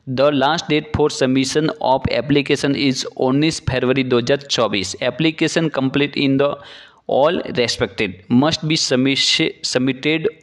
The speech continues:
online only, ठीक है, यानी कि only for आपको ऑनलाइन ही इसका आवेदन करना है।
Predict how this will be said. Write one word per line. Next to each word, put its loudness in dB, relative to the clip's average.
online 0
only, 2
ठीक -4
है, -4
यानी 2
कि -2
only 2
for 2
आपको 0
ऑनलाइन 2
ही 2
इसका 0
आवेदन 2
करना 0
है। 0